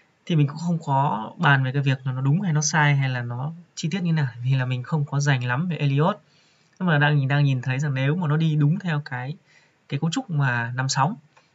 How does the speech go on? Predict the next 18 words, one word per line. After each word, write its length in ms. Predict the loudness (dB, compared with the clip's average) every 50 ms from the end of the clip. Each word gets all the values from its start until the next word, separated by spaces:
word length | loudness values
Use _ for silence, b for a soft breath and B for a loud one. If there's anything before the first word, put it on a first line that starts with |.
| _ _
thì 80 | -2
chúng 100 | 0 0
ta 120 | 0 0 -2
sẽ 180 | -2 -6 -8 -8
có 280 | -4 -2 0 0 0 -2
là 380 | -2 -4 -4 -4 -6 -8 -14 _ _ -14
cái 60 | -8
sóng 160 | -4 -2 0
năm 220 | 0 2 2 0
nó 160 | 0 -2 -2 -4
sẽ 160 | -6 -6 -6
phải 160 | -4 -4 -4
là 80 | -4 -4
một 100 | -8 -8
cái 100 | -8 -8
sóng 160 | -6 -4 -2
ngắn 140 | 0 2 4
nhất. 160 | 2 2 2